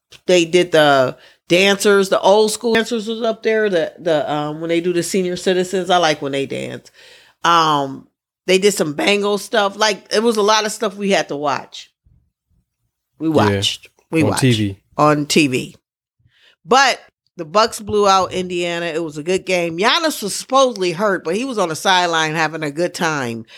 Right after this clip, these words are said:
Speaker 1: jumping up, dancing, doing all kind of crazy
Speaker 2: That was
Speaker 1: stuff.
Speaker 2: a load management game.
Speaker 1: Yeah.
Speaker 2: They weren't playing nobody.
Speaker 1: Right. And then Drew, Drew Holiday, I like him a lot, you guys. He has become one of my favorite players.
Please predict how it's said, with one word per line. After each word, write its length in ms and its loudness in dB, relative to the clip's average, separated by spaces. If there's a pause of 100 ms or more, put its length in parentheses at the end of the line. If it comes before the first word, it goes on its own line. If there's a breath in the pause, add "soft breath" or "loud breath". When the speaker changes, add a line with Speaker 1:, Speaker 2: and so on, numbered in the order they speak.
(140 loud breath)
Speaker 1:
jumping 400 2
up, 260 4
dancing, 640 2
doing 200 4
all 160 2
kind 240 -2
of 60 -6
crazy 300 -6
Speaker 2:
That 80 -2
was 100 2
Speaker 1:
stuff. 100 2
Speaker 2:
a 80 2
load 180 4
management 440 -4
game. 320 -6 (800)
Speaker 1:
Yeah. 280 2
Speaker 2:
They 120 0
weren't 200 -4
playing 280 -2
nobody. 460 -4
Speaker 1:
Right. 440 -2 (520)
And 160 2
then 200 4
Drew, 400 0
Drew 300 -2
Holiday, 500 2
I 140 2
like 320 0
him 220 -8
a 120 -2
lot, 500 -2
you 80 -8
guys. 380 -2
He 180 -4
has 160 -2
become 440 -6
one 160 -2
of 60 -4
my 180 0
favorite 420 -2
players. 640 -2